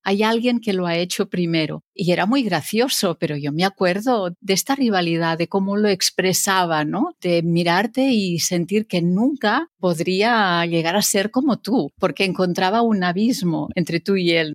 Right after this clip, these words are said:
Bueno, no, mm, e-, es normal. Y la competitividad está, como tú bien decías, en los niños, pero en los adultos también. Yo recuerdo alguna partida de parchís, tú con tu novio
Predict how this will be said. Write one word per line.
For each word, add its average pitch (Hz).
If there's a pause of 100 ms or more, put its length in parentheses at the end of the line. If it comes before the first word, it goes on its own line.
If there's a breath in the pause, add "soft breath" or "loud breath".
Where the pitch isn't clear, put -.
Bueno, 214
no, 165
mm, 175
e-, 180
es 175
normal. 180 (180)
Y 240
la 226
competitividad 240
está, 233
como 196
tú 202
bien 208
decías, 214
en 180
los 180
niños, 185
pero 160
en 160
los 156
adultos 143
también. 202 (180)
Yo 190
recuerdo 208 (140)
alguna 185
partida 196
de 185
parchís, 180 (280 loud breath)
tú 233
con 196
tu 190
novio 202